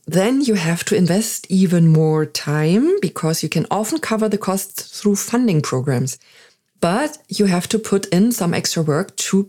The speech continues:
procure this money. And for that, you need extra time.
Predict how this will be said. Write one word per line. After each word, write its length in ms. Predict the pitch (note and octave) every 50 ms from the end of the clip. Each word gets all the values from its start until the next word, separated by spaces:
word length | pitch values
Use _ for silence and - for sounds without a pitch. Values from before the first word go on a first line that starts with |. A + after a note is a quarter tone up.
| -
procure 460 | - - G#3 G3 - - - C4 B3+
this 260 | G3+ C#3 C3 C3+ - -
money. 300 | A2 A2 A2 - - - _ _ _ _ _ _ -
And 200 | - - D3 C3+
for 180 | - - C3+
that, 480 | B2+ B2 C#3+ C#3+ D3+ F#3 C#4 D#4 - - - _ _
you 100 | - A#3+
need 200 | A3+ A3 A3+ - -
extra 280 | C#3 - - - E3+
time. 340 | - - - - - - -